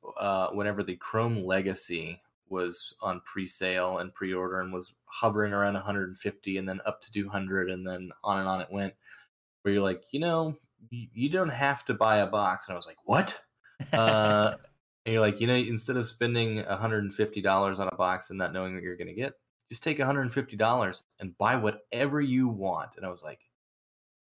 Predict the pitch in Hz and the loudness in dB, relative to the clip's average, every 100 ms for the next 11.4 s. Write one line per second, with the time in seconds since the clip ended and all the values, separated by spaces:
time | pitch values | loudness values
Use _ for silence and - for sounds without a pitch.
0 | _ - 110 - 85 - 95 95 95 - | _ -8 -8 -8 -10 -6 -4 -4 -4 -6
1 | 95 92 - 87 87 - 110 104 117 92 | -8 -8 -4 -4 -4 -4 -2 -2 -2 -2
2 | 92 95 95 95 95 92 92 - 98 104 | 0 0 0 0 -2 -2 -6 -10 -4 -2
3 | 120 92 101 104 101 90 101 92 143 156 | -2 0 0 0 0 -2 -2 0 2 2
4 | - 208 135 127 135 139 120 101 92 90 | 2 0 2 2 6 6 6 4 0 -2
5 | 120 160 - 160 135 143 165 104 95 92 | -2 -2 -4 -4 0 2 4 4 4 2
6 | 123 123 117 113 113 117 123 113 107 120 | 2 0 -2 -4 -4 -2 -2 0 -2 0
7 | 120 107 127 135 131 151 170 156 131 127 | 0 2 2 2 4 4 6 4 2 -2
8 | 127 127 - 117 175 160 123 113 110 110 | 2 2 4 4 6 8 8 8 8 6
9 | 107 - - 143 160 180 165 214 226 196 | 0 -6 -8 -4 0 2 4 4 4 2
10 | 180 170 156 151 139 - 196 196 147 165 | 2 0 0 -2 -4 -6 -8 -6 -6 -6
11 | 151 131 127 131 | -10 -8 -8 -10